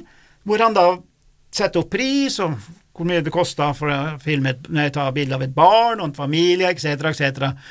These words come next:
Og det drev han med noen år på Stjørdal. Gifta seg med ei fra Stjørdal,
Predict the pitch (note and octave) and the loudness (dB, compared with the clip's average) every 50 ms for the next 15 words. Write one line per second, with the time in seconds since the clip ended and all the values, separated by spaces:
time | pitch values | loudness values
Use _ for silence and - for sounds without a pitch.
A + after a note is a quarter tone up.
0 | - - - - F3 D#3+ B3+ D#4 D4 - A3+ G#3 G3 F#3+ A3 A3 A3 A3+ A3+ A#3+ | -20 -16 -6 -2 0 2 2 2 2 2 2 4 4 4 2 0 0 0 0 0
1 | B3 A3+ A#3+ B3 C4 C#4+ F4 F#4+ B3+ F#3 - - - - - - - - - - | 0 2 4 4 4 4 4 0 -2 -6 -10 -16 -20 -20 -20 -20 -20 -20 -18 -16
2 | - - - - - - - F#3+ - A3+ A3 C4 E4 G#4 G4+ - - - - _ | -18 -18 -18 -20 -10 -6 -2 0 2 4 4 4 2 0 -2 -6 -20 -20 -20 _
3 | - - - _ _ _ _ _ _ _ _ _ _ _ - - _ _ E3 F3 | -20 -20 -20 _ _ _ _ _ _ _ _ _ _ _ -20 -20 _ _ -2 2
4 | A3+ C#4 - - - - E3 - - F#3+ G3 A3 A#3+ - F#3 F3 F#3 F#3+ G#3 G#3 | 2 2 2 2 0 0 0 2 2 2 4 4 2 4 4 4 4 4 4 2
5 | F#3 E3 - - - - - - - - - - - - - - F3+ F#3+ F#3 - | -2 -8 -12 -16 -20 -20 -20 -20 -20 -20 -20 -20 -20 -16 -8 0 2 2 2 4
6 | G3+ G#3 A#3+ D4+ G4 G#4 | 4 4 4 4 4 2